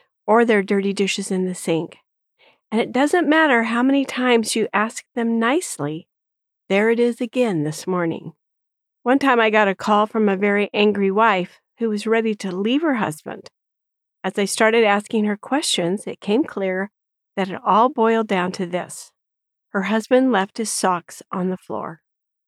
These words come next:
And though she had asked him many, many times not to do this, he persisted. And so every time she saw those socks, she saw written in large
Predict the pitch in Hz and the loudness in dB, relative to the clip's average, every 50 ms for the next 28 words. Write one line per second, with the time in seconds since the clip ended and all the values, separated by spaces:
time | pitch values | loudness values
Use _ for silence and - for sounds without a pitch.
0 | _ _ _ _ - 220 220 220 226 226 233 247 - - - 247 233 233 208 208 | _ _ _ _ 2 2 4 6 6 6 6 4 2 2 2 2 4 4 4 4
1 | 202 202 202 - - 208 196 196 202 220 233 240 240 240 240 233 220 220 226 226 | 4 2 0 -2 -4 -2 0 2 2 4 4 4 4 4 4 4 4 4 6 4
2 | 226 220 214 190 190 185 165 151 - - - - - - - 180 180 185 - 220 | 4 2 0 -4 -4 -4 -2 -4 -4 -6 -8 -12 -12 -6 -4 -2 -2 -2 -2 -2
3 | 214 233 240 226 180 156 160 175 - - - _ _ _ _ _ _ _ _ - | 0 0 0 0 0 -2 -4 -6 -8 -12 -18 _ _ _ _ _ _ _ _ -4
4 | 214 196 - 214 196 - - 254 262 - - - - - - _ _ _ _ _ | -4 -4 -2 -4 -2 2 2 2 2 0 -2 -8 -8 -10 -14 _ _ _ _ _
5 | _ _ _ _ _ _ _ _ - 226 233 - - 247 233 220 - - - 247 | _ _ _ _ _ _ _ _ 0 0 0 2 2 2 2 2 0 0 2 2
6 | 277 339 370 359 339 - 269 277 285 277 262 - - 247 208 - - 233 226 226 | 4 4 4 4 2 2 0 0 2 2 0 0 -2 -4 -4 -2 0 2 2 2
7 | 233 233 220 214 208 - - - - 175 143 - - - - - - - _ _ | 2 2 0 0 -2 -4 -4 -2 0 0 0 -2 -4 -10 -18 -20 -20 -20 _ _
8 | _ _ _ _ _ _ _ _ - - - - - 262 269 - - 247 202 190 | _ _ _ _ _ _ _ _ -6 -2 0 2 4 4 2 2 4 4 6 6
9 | 190 190 190 202 - 254 220 202 190 190 185 185 196 214 233 240 240 240 - - | 4 4 2 0 0 2 2 2 2 2 2 2 4 4 4 4 2 0 -2 -6